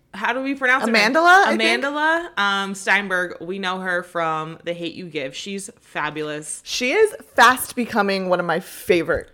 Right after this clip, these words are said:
Speaker 1: She's
Speaker 2: actors, actresses.
Speaker 1: She's gorgeous.
Speaker 2: Yeah.
Speaker 1: She's a beautiful actress.
Speaker 2: Yeah.
Speaker 1: Um, we also remember, we know her from, um, The Hunger Games.
Speaker 2: That's right.
Speaker 1: As Rue in The Hunger
Speaker 2: Mm-hmm.
Speaker 1: Games. Um,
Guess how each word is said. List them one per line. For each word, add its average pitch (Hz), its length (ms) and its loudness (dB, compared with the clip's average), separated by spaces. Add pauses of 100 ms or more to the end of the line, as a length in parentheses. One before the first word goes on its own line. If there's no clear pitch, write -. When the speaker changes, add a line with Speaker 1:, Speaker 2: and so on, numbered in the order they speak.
(120)
Speaker 1:
She's 302 300 -2
Speaker 2:
actors, - 500 -4 (160)
actresses. - 420 -4
Speaker 1:
She's 285 220 -4 (300)
gorgeous. 240 520 -4
Speaker 2:
Yeah. 226 160 4
Speaker 1:
She's 196 120 -4
a 196 80 -8 (240)
beautiful 262 520 -6
actress. 180 680 -2
Speaker 2:
Yeah. 180 240 0
Speaker 1:
Um, 185 100 -2
we 208 80 2
also 226 300 2
remember, 208 520 -2
we 196 140 -8
know 196 200 -4
her 190 280 -2
from, 165 480 -6
um, 151 640 -12
The 180 220 -8
Hunger 214 240 -4
Games. 202 480 -4
Speaker 2:
That's 208 260 -8
right. 156 140 0
Speaker 1:
As 180 160 0
Rue 196 200 -2
in 208 80 -4
The 196 80 -8
Hunger 185 200 -8
Speaker 2:
Mm-hmm. 156 120 -10
Speaker 1:
Games. 175 300 -6 (320)
Um, 196 460 -4